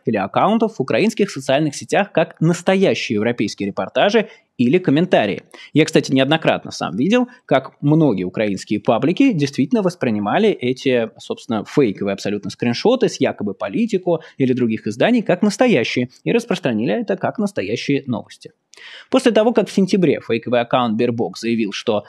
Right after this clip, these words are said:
война в Украине закончится через три месяца, власти Германии начали расследование и обнаружили более пятидесяти тысяч фейковых аккаунтов пользователей,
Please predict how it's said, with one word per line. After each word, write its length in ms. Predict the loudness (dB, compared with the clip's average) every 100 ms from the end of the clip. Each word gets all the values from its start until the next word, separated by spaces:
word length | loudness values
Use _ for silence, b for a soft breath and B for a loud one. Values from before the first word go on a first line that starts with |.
| B
война 280 | 0 2 2
в 60 | -4
Украине 360 | -2 -2 -2
закончится 480 | -4 -4 -6 -12 -14
через 260 | -8 -8 -6
три 180 | -2 0
месяца, 520 | 2 0 0 0 0 B B
власти 320 | 2 2 2
Германии 640 | 0 2 4 4 2 2 2
начали 320 | -2 -2 0
расследование 720 | 0 0 0 0 2 0 -2 -4 0
и 60 |
обнаружили 500 | 2 2 2 2 2
более 320 | 2 2 2
пятидесяти 800 | 2 0 -2 0 0 0 -2 -10 -12
тысяч 460 | -2 0 0 -4 _
фейковых 560 | _ 2 2 2 2 2
аккаунтов 540 | 2 4 4 0 -2
пользователей, 580 | 0 2 2 2 0